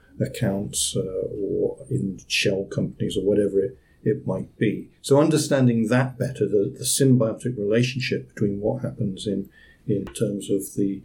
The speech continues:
support for corrupt activities that takes place from outside of the traditionally corrupt countries themselves. That was one core theme.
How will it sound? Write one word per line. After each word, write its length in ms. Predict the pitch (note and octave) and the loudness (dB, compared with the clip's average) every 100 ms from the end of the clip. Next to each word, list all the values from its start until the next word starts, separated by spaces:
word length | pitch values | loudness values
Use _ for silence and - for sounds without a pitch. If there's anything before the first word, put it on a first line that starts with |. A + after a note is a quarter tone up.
| _ | _
support 640 | - - B2+ - C3+ B2+ B2+ | -6 -2 -2 2 4 4 2
for 260 | - G#2 - | -2 -2 0
corrupt 360 | G#2 G2 - | 0 0 -2
activities 560 | - - G2+ F#2+ G2+ G2 | -6 -4 -4 -4 -6 -4
that 140 | - - | -6 -4
takes 240 | G#2+ - | -8 -8
place 320 | - G#2 - | -4 -2 -2
from 180 | - F#2+ | -6 -4
outside 680 | F#2+ - - - G#2 G2 F#2+ | -4 -4 -2 0 0 -2 0
of 140 | F#2+ - - _ | -2 -2 -18 _
the 100 | - | -2
traditionally 640 | - A2+ A2 - - G2 - | 0 0 2 0 -2 -2 -2
corrupt 560 | - G2 - - - - - - | -2 0 -2 -6 -10 -6 -6 -6
countries 440 | - B2+ - G2+ - | -2 -2 -2 -4 -2
themselves. 480 | G2+ - G2 F2+ | -2 0 0 0
That 160 | - C#3 | 0 2
was 140 | B2+ B2+ - | 2 0 -6
one 300 | B2+ A2 A2 | 0 0 0
core 220 | - F#2 | -4 -6
theme. 400 | - - F2+ F2+ | -6 -6 -8 -10